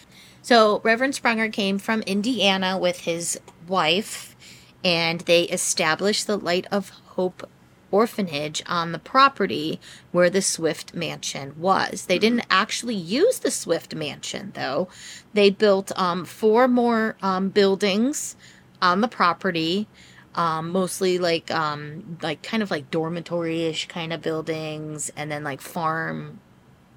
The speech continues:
Speaker 1: like, farmhouses, kinda, or, like, barns and things like that. Yeah, they had, like, a chapel that was located in the boys' dormitory. They had,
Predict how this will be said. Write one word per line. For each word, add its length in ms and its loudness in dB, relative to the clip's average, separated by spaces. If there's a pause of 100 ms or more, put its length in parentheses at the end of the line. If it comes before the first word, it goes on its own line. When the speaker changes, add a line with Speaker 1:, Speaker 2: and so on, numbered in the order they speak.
(120)
Speaker 1:
like, 200 -6
farmhouses, 1040 -4
kinda, 440 -8 (580)
or, 220 -4
like, 240 -10
barns 520 -4
and 140 -12
things 240 -8
like 200 -10
that. 460 -8 (220)
Yeah, 260 6
they 200 8
had, 200 4
like, 160 4
a 60 -14
chapel 800 8
that 140 2
was 160 -4
located 540 2
in 140 2
the 60 -2
boys' 380 4
dormitory. 1120 2 (420)
They 300 6
had, 500 2